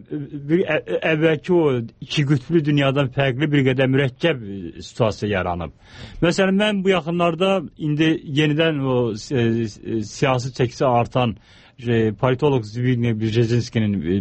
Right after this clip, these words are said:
bir fikrini oxudum. O təklif edir ki, Amerika Birləşmiş Ştatları Çin, Çinlə alyans yaradıb, Çinlə birləşib Rusiyanı zəiflətməlidir.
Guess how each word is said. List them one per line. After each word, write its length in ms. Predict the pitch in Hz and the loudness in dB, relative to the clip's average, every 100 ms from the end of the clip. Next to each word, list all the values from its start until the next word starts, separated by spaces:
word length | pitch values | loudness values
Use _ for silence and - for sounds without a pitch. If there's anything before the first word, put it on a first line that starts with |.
| 104 | 2
bir 160 | 107 | 0
fikrini 320 | - - 110 101 | 0 2 4 2
oxudum. 420 | - 113 165 208 - - - - | 0 0 2 0 -6 -20 -20 -4
O 80 | - | 0
təklif 480 | 190 196 190 202 180 | 2 0 -2 0 0
edir 240 | 165 160 | 2 0
ki, 280 | - 170 214 - _ _ - | 0 0 0 -4 _ _ -6
Amerika 360 | 156 180 190 175 | 0 2 2 0
Birləşmiş 560 | 147 147 139 - 139 | 0 0 0 -2 -4
Ştatları 480 | - 127 123 123 147 | 0 0 2 0 0
Çin, 240 | - 151 135 | -4 -2 -2
Çinlə 480 | - 175 156 120 | 2 2 4 2
alyans 460 | 117 123 127 120 - | 2 2 2 2 0
yaradıb, 500 | 117 104 101 127 131 | 0 0 0 0 -2
Çinlə 480 | - 151 127 120 104 | -2 0 2 2 0
birləşib 640 | 110 110 101 - 143 151 - - - | 2 2 0 0 0 -2 -10 -8 0
Rusiyanı 380 | 131 127 120 110 | 0 2 0 2
zəiflətməlidir. 800 | 104 92 101 92 98 90 76 | 0 -2 -4 -4 -4 -4 -6